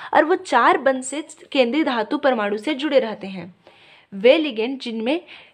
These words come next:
चार दाता परमाणु होते हैं, जैसे कि यहाँ पे ट्राईएथिलीन टेट्राएमीन, उदाहरण में आएगा ट्राईएथिलीन टेट्राएमीन। इसमें देखो, यहाँ पे सिर्फ लिगेंड के बारे में बताया गया है, यहाँ पे के फ़ोर जो सेंट्रल एटम है, उसके बारे में यहाँ पे नहीं दर्शाया गया है।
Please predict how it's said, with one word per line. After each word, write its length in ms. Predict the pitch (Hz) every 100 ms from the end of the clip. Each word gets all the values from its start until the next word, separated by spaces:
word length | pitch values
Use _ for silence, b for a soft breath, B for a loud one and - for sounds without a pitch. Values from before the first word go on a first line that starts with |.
| B -
चार 240 | 240 240
दाता 240 | 269 277 269
परमाणु 380 | 285 262 254
होते 260 | 285 269 277
हैं, 260 | 294 311 339
जैसे 360 | 214 233 233 254
कि 140 | 233
यहाँ 300 | 277 254 214 208
पे 100 | 294
ट्राईएथिलीन 920 | - - 269 370 - 254 269 262 320
टेट्राएमीन, 760 | 285 220 247 247 214 196 175 185 -
उदाहरण 400 | 214 220 208 269
में 120 | 285
आएगा 320 | 240 220 220 294
ट्राईएथिलीन 760 | - 240 254 - 233 247 339 -
टेट्राएमीन। 580 | 233 226 214 202 185 208 b b b b b
इसमें 280 | 330 302 262
देखो, 320 | 190 180 - - B B
यहाँ 260 | 277 277 330
पे 80 | 370
सिर्फ 260 | 392 370
लिगेंड 440 | 285 247 233 339 349
के 140 | 359
बारे 260 | 294 262 285
में 80 |
बताया 300 | 277 247 208
गया 160 | 220 208
है, 200 | 202 - - 240
यहाँ 280 | 233 247 277
पे 140 | 311
के 460 | 320 - - 240 240
फ़ोर 320 | 247 233 233
जो 200 | 208 294
सेंट्रल 460 | 302 - 240 220 330
एटम 240 | 302 285
है, 140 | 277 294
उसके 300 | 262 - 269
बारे 200 | 254 254
में 100 | 269
यहाँ 180 | 240
पे 100 | 214
नहीं 220 | 277 240 269
दर्शाया 360 | 269 262 202
गया 200 | 190 196
है। 380 | 202 180 _